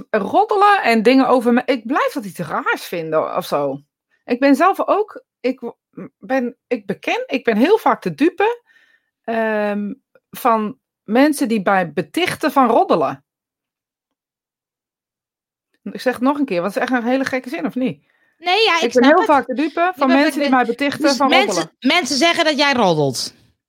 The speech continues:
Speaker 1: Ja, heel vaak, hè. Dat is niet iets wat heel, wat een beetje gebeurt, maar gewoon wat heel vaak gebeurt. Wat gewoon, nou, de afgelopen tien jaar wel drie of vier keer is gebeurd, dat ik iemand, ehm, een berichtje van iemand krijg. En vaak is het nooit, het wordt nooit verbaal uitgesproken, altijd een berichtje.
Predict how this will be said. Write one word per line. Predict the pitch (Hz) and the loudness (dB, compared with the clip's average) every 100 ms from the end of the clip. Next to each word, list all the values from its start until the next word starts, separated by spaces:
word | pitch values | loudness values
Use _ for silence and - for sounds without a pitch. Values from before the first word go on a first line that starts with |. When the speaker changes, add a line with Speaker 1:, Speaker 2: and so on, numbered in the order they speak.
| _ - | _ -6
Speaker 1:
Ja, | 226 - - _ _ _ | -4 -4 -8 _ _ _
heel | - 214 285 | -12 -2 -2
vaak, | 269 254 165 - | 2 2 2 0
hè. | 262 | -2
Dat | 262 | -2
is | - | -2
niet | 247 247 | 0 0
iets | - 254 - | 0 -4 -2
wat | 233 233 | -6 0
heel, | 226 240 | 0 0
wat | 196 233 | 0 -2
een | 240 | 0
beetje | 220 269 269 | 0 0 0
gebeurt, | 208 170 185 359 466 | -8 -6 -4 -4 -2
maar | 226 | -4
gewoon | 247 233 240 | -2 0 0
wat | 226 | 0
heel | 220 240 302 254 | 0 2 2 0
vaak | 196 226 233 | -2 -2 -2
gebeurt. | - 220 196 135 - _ _ | -6 -6 -6 -8 -18 _ _
Wat | - 202 | -12 -8
gewoon, | 220 214 226 214 _ _ _ _ _ | -4 -2 -2 -4 _ _ _ _ _
nou, | 147 151 139 - _ - | -12 -8 -8 -8 _ -10
de | 180 | -6
afgelopen | 175 214 190 180 | -4 -2 -2 -2
tien | 240 | -4
jaar | 202 185 | 2 4
wel | 185 | 2
drie | 185 214 214 | 0 2 2
of | |
vier | - 254 233 | 4 0 0
keer | - | -4
is | 185 | -6
gebeurd, | - 196 254 | -4 2 2
dat | 233 | 2
ik | 196 - - | -6 -10 -16
iemand, | 220 311 311 320 554 - - _ _ _ _ | -2 0 4 2 2 -4 -20 _ _ _ _
ehm, | 294 214 214 208 202 196 | -10 -6 -4 -2 -4 -6
een | - - 196 | -10 -8 -4
berichtje | 202 269 214 | -2 -4 -2
van | 196 | -4
iemand | - 277 320 277 | 2 2 4 0
krijg. | - 262 359 | 0 -2 -2
En | 262 | -2
vaak | 240 220 | 0 0
is | 208 | -6
het | 202 | -4
nooit, | 240 311 285 | 0 2 0
het | 214 | 0
wordt | 254 247 | 0 2
nooit | 285 262 240 - | 4 4 0 -8
verbaal | - 190 220 240 202 | -6 -2 2 4 4
uitgesproken, | 240 254 262 - 262 277 | 2 -2 -14 -2 -2 0
altijd | 220 - | -4 -4
een | 185 175 | -4 -2
berichtje. | 202 247 - 392 | -2 -6 -8 -14